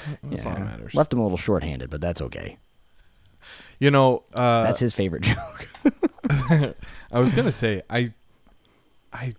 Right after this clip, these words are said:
Speaker 1: do see a certain trend about climate change that we might have to address in the near future about, you know, podcast or when we podcast and some of the craziness that's been happening, more tornadoes, more,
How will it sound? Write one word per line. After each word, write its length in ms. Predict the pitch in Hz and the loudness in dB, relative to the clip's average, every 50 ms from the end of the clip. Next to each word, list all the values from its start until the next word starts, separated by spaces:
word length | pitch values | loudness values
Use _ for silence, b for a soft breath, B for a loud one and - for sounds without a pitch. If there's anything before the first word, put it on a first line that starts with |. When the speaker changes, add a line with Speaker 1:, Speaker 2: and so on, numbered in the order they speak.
| - | -8
Speaker 1:
do 520 | - 123 120 123 131 135 135 131 131 131 127 | -2 0 2 4 4 4 4 2 2 0 -2
see 800 | 120 - - - 120 113 113 110 113 110 110 110 110 107 101 - _ _ b b b b b b b b b b b | -4 -6 -6 -4 -2 -2 -2 -2 -2 -2 -2 -4 -4 -6 -8 -10 _ _ b b b b b b b b b b b
a 100 | 95 98 | -8 -8
certain 420 | - - - 113 110 80 104 110 | -6 -4 -4 -4 -4 -4 -8 -10
trend 640 | 95 - - - 110 104 101 98 101 98 98 95 - - - - - _ _ _ _ _ _ _ _ _ _ _ - - - - - | -10 -10 -8 -4 -4 -2 -2 -2 -4 -6 -8 -10 -12 -16 -20 -20 -20 _ _ _ _ _ _ _ _ _ _ _ -14 -14 -14 -12 -10
about 360 | - 110 95 104 92 90 - _ _ - | -8 -4 -4 -4 -4 -6 -10 _ _ -16
climate 420 | - - - 85 92 101 110 113 | -14 -12 -10 -8 -8 -6 -8 -8
change 400 | - - 131 135 143 139 139 - | -6 -6 -6 -6 -6 -8 -8 -6
that 140 | - 135 123 | -6 -4 -4
we 100 | 131 131 | -2 -2
might 200 | 131 131 131 131 | -2 -2 -2 -2
have 180 | 131 139 135 - | -2 -4 -6 -4
to 100 | - 143 | -4 -4
address 400 | 135 131 143 139 135 135 - - | -4 -2 -2 -4 -4 -4 -6 -8
in 80 | 135 131 | -6 -6
the 80 | 131 | -4
near 200 | 131 135 135 135 | -4 -4 -4 -4
future 460 | 135 - 147 139 135 - 151 147 143 | -4 -2 -4 -4 -2 -2 -2 0 0
about, 380 | 139 135 135 123 113 104 - - _ - | 0 0 0 0 0 0 -2 -6 _ -10
you 140 | 113 110 | -8 -6
know, 140 | 98 92 90 | -6 -6 -6
podcast 680 | 90 - - 107 104 104 - - 107 104 104 - - 92 | -6 -6 -6 -4 -6 -6 -6 -6 -8 -8 -8 -8 -10 -8
or 160 | 85 101 98 | -8 -8 -8
when 280 | 95 98 104 107 107 107 | -6 -6 -4 -4 -4 -4
we 100 | 104 104 | -4 -6
podcast 640 | - - 110 107 101 - - 107 107 104 - - - | -6 -6 -6 -6 -6 -6 -6 -6 -6 -6 -8 -10 -10
and 160 | 90 87 90 - b b b b b b b b b b b b b b | -10 -10 -10 -14 b b b b b b b b b b b b b b
some 260 | - - 123 117 113 | -10 -4 -4 -2 -2
of 160 | 110 104 - - | -2 -6 -6 -8
the 180 | 104 98 95 | -8 -8 -8
craziness 720 | - - - - 117 101 101 104 113 110 110 110 110 - - | -10 -10 -8 -4 -4 -4 -4 -4 -6 -4 -4 -4 -6 -6 -6
that's 220 | 110 98 - - | -8 -8 -8 -8
been 200 | - 101 92 92 | -10 -8 -8 -8
happening, 460 | 90 101 98 95 - - 107 95 90 | -8 -8 -8 -8 -6 -8 -8 -8 -10
more 160 | 85 78 76 - | -10 -12 -12 -14
tornadoes, 760 | - - 92 85 87 92 107 120 120 117 117 113 107 - - - - | -14 -14 -14 -12 -10 -6 -4 -2 0 0 0 -2 -4 -6 -12 -14 -14
more, 400 | 90 82 80 80 78 78 82 | -12 -12 -12 -12 -12 -14 -16